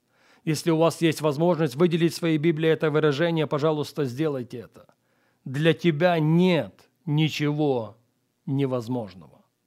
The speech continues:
Это возвышенное провозглашение в адрес Бога, для которого в самом деле нет ничего невозможного. Но не интересно ли?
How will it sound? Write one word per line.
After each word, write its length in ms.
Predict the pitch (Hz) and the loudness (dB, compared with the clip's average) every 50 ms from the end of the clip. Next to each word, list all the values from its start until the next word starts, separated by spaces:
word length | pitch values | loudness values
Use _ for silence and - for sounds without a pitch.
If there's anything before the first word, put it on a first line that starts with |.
| _ _ _ _ _ _ _ _ _ _ _ _ _ _ _ | _ _ _ _ _ _ _ _ _ _ _ _ _ _ _
Это 220 | - 196 - 190 175 | 0 0 6 6 6
возвышенное 880 | 143 143 160 139 120 139 151 220 240 - - 226 220 208 208 196 196 190 | 6 6 2 2 2 2 4 4 4 2 0 -2 -2 0 0 0 0 0
провозглашение 920 | - 175 170 165 156 151 139 143 147 131 - - 180 190 190 180 175 170 165 | 0 0 0 2 2 0 2 0 -2 -2 0 0 0 0 2 0 0 0 0
в 140 | 139 127 - | -2 -4 -4
адрес 420 | 165 175 170 156 165 160 165 139 143 | 0 0 0 0 0 -4 -2 -4 -2
Бога, 280 | 135 151 160 147 147 151 | 0 2 2 2 2 0
для 140 | 139 147 | 0 0
которого 480 | 151 - 151 - 180 170 165 156 151 147 | -2 -2 0 0 2 2 4 2 2 0
в 60 | - | -2
самом 520 | - - - 196 196 202 190 175 165 151 139 | -8 -4 -4 -2 -2 0 0 0 0 -2 0
деле 300 | 135 147 139 135 135 127 | 0 0 0 0 -2 -4
нет 340 | 135 143 156 160 156 156 | -4 -2 -2 -2 -2 -2
ничего 460 | 160 156 147 123 - 143 139 139 156 160 | -4 -6 -6 -4 -4 -4 -2 0 0 0
невозможного. 880 | 156 156 156 143 151 127 127 147 139 127 107 92 92 90 55 - - _ _ _ _ _ _ _ _ _ _ _ _ _ _ _ _ _ | 0 -2 -4 -4 -6 -8 -6 -8 -6 -8 -8 -10 -16 -20 -20 -20 -20 _ _ _ _ _ _ _ _ _ _ _ _ _ _ _ _ _
Но 180 | - 165 160 170 | -2 2 2 4
не 200 | 170 170 165 165 | 4 4 4 4
интересно 600 | 165 156 - 175 175 175 202 208 196 - - 147 | 2 2 2 2 2 2 2 0 -2 -6 -10 -10
ли? 240 | 123 107 87 - | -10 -10 -14 -20